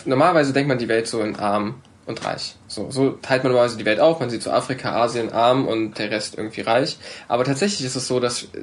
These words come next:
der größte Anteil der Menschen diese in einer unteren Mittelschicht sich gerade befindet. Und diese untere Mittelschicht wandert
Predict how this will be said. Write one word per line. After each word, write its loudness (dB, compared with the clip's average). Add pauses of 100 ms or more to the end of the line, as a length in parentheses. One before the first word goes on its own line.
(200)
der 2
größte 0
Anteil -4
der 0
Menschen -2 (340)
diese 2 (260)
in -4
einer 0
unteren 0
Mittelschicht -4
sich -10
gerade -6
befindet. -4 (100)
Und -4
diese 2
untere 0
Mittelschicht 0 (220)
wandert 2